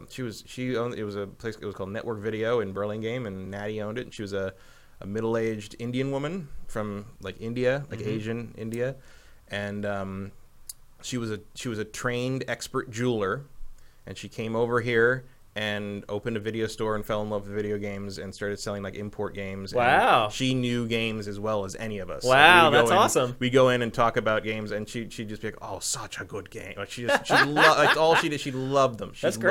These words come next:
Speaker 2: great.
Speaker 1: them. And eventually she moved back to India and, and continued being a jeweler there.
Speaker 2: Where she made real money.
Speaker 1: She did, yeah.
Speaker 2: <laughs>
Speaker 1: But for a few years there, she ran the best import store in the Bay Area. And I came in one day, and I was just looking around, and she's, she's like, "I have a game for you."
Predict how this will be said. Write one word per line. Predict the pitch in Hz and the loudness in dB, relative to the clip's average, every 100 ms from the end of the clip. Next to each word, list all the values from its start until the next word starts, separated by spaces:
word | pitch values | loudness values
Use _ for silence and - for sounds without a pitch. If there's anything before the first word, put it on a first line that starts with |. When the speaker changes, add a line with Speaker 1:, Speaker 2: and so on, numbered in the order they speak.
| 381 | 6
Speaker 2:
great. | 120 | 4
Speaker 1:
them. | 92 - - - - - - - | 2 -4 -20 -20 -20 -20 -20 -10
And | 104 | -4
eventually | 113 120 113 | -2 -2 -2
she | 135 | -2
moved | 123 | 2
back | 120 117 | 2 2
to | - | -2
India | 113 107 104 | -4 -2 0
and, | 101 98 - | -2 -4 -8
and | 95 95 98 - _ - - - | -10 -10 -10 -14 _ -20 -20 -10
continued | 120 107 120 110 | -8 -4 -2 -4
being | 104 101 | -6 -8
a | 104 | -6
jeweler | 113 107 104 | -6 -4 0
there. | 107 123 | 2 6
Speaker 2:
Where | 151 | 6
she | 156 | 6
made | 151 139 | 6 6
real | 131 131 | 6 4
money. | 127 123 107 - | 6 6 6 4
Speaker 1:
She | |
did, | 143 104 - | 4 4 10
yeah. | 277 214 - | 10 12 6
Speaker 2:
<laughs> | - 214 | 6 6
Speaker 1:
But | 156 - | 6 8
for | 160 | 8
a | 160 | 6
few | 190 | 6
years | 190 185 151 | 8 8 8
there, | 143 139 | 6 4
she | - 139 | 4 2
ran | 131 123 123 120 | 2 2 2 0
the | |
best | 110 117 - | 0 0 0
import | 117 113 107 | -2 -2 -2
store | - 113 107 | -2 -2 -2
in | |
the | 101 | -2
Bay | 104 101 | -4 -4
Area. | 95 92 87 85 | -4 -4 -6 -6
And | 104 104 101 101 | -6 -8 -6 -6
I | 104 | -6
came | - 117 117 | -4 -4 -2
in | 113 110 | -4 -4
one | 107 107 | -4 -4
day, | 104 104 104 104 | -4 -2 -4 -6
and | 101 98 98 98 | -6 -8 -8 -8
I | 92 | -8
was | 98 | -8
just | 101 98 | -8 -10
looking | 107 110 | -8 -6
around, | 101 98 101 | -6 -6 -6
and | 101 | -8
she's, | 104 104 | -10 -10
she's | 110 98 101 | -10 -10 -8
like, | 104 | -4
"I | 101 | 0
have | 120 131 | 0 0
a | |
game | 131 139 139 | 0 0 0
for | 131 | 0
you." | 131 120 120 120 | 0 0 0 -4